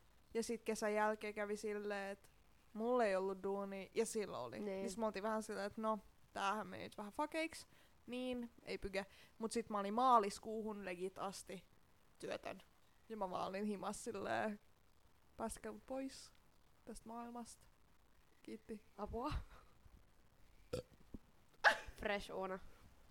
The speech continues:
Speaker 1: Olkaa
Speaker 2: Fresh.
Speaker 1: hyvä. Oikeesti vau, kaikki saa musta niin freshin kuvan.
Speaker 2: <laughs> Nyt te näette, mitä mä oon joutunut sietää seitsemäntoista vuotta. Ei kun näette, anteeksi, kuulette.
Speaker 1: Joo.
Speaker 2: Mm.
Speaker 1: Jep. Mut tota, niin, niin sit ei käynyt, mut mä oikeesti unelmoin
Speaker 2: Niin.
Speaker 1: sit joka päivä, joka päivä mä oon himas, mä oon vaan silleen, että päästäkää mut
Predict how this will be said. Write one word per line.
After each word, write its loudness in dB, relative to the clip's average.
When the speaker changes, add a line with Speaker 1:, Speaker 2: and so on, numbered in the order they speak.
Speaker 1:
Olkaa 0
Speaker 2:
Fresh. 2
Speaker 1:
hyvä. -2
Oikeesti 6
vau, 12
kaikki 12
saa 8
musta 2
niin 2
freshin 6
kuvan. 12
Speaker 2:
<laughs> 0
Nyt 0
te 8
näette, 8
mitä 0
mä 0
oon 8
joutunut 0
sietää -2
seitsemäntoista -6
vuotta. -4
Ei 0
kun 0
näette, 0
anteeksi, -4
kuulette. -2
Speaker 1:
Joo. 4
Speaker 2:
Mm. -6
Speaker 1:
Jep. 2
Mut -2
tota, 6
niin, 2
niin 0
sit -4
ei 2
käynyt, 2
mut -4
mä 2
oikeesti -2
unelmoin 2
Speaker 2:
Niin. 2
Speaker 1:
sit -4
joka -4
päivä, -4
joka -4
päivä -2
mä -2
oon -2
himas, -4
mä -8
oon -4
vaan -4
silleen, -4
että -18
päästäkää -4
mut -8